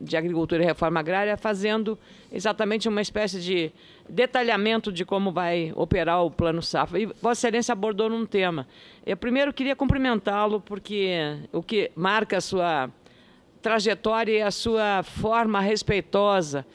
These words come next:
quando começou a su-, a sua manifestação, dizendo que o presidente Lula e a presidente Dilma atualmente ampliaram um programa que nasceu e nem o nome foi mudado, o que é, é, um,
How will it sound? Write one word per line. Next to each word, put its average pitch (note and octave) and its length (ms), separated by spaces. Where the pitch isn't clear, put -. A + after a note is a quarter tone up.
quando G3 280
começou G3 560
a F3 80
su-, - 260
a D#3+ 80
sua F#3+ 220
manifestação, F#3 720
dizendo G#3+ 440
que G#3+ 320
o F3 80
presidente G3 1000
Lula G3+ 540
e G3+ 160
a E3+ 100
presidente E3+ 540
Dilma F3 240
atualmente G#3+ 460
ampliaram A3+ 580
um F#3+ 80
programa F#3 540
que A#3+ 100
nasceu A#3+ 580
e A3 80
nem C#4 220
o C#4+ 40
nome B3+ 300
foi B3 160
mudado, F3+ 560
o G3 100
que A3 140
é, A3 260
é, F3 300
um, G3+ 220